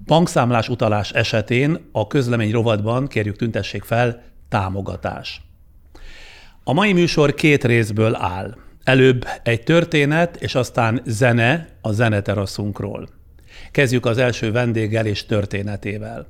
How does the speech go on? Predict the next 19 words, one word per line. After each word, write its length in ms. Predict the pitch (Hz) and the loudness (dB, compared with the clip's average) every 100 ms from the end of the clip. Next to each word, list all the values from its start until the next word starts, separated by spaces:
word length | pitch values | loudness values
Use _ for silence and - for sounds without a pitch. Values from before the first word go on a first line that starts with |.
| - - - - - - - - - | -20 -20 -20 -20 -20 -20 -20 -10 0
Öt 180 | 185 170 | 2 4
éve 560 | 147 135 131 135 - - | 4 6 4 0 -4 2
Murinai 420 | 160 139 123 120 | 4 4 4 4
Angéla 600 | 123 131 117 113 117 123 | 2 4 4 4 4 2
három 440 | - 127 117 107 | 2 2 2 0
kamasz 320 | 107 113 107 | -2 -2 -2
fiával 440 | - 120 110 107 107 | -2 0 2 2 2
nyaralt 580 | 113 113 117 127 - - | 0 2 2 2 -2 -8
a 160 | - 110 | -4 -2
Máltához 600 | 110 123 117 104 107 101 | 0 -2 0 -2 -4 -4
tartozó 560 | 120 117 117 107 107 107 | -4 -2 -2 -4 -4 -2
Gozó 280 | 117 107 | -2 -2
szigetén, 600 | 98 127 120 117 131 151 151 - - - | -4 -2 -2 0 2 0 -4 -14 -16 -2
amikor 640 | 127 127 - 120 120 - | 0 2 2 0 0 -2
legidősebb 640 | - 131 120 107 104 - 104 | 0 2 2 0 -2 -2 0
gyerekét 640 | 117 113 107 117 104 - - | 2 2 0 0 -2 -4 -4
elsodorta 880 | 120 120 - 107 104 101 113 110 127 - | -2 0 -2 -2 -2 -2 -2 -2 -2 -4
egy 200 | 104 117 | -4 -2
áramlat, 720 | 113 110 110 110 135 - | 0 2 0 0 0 -2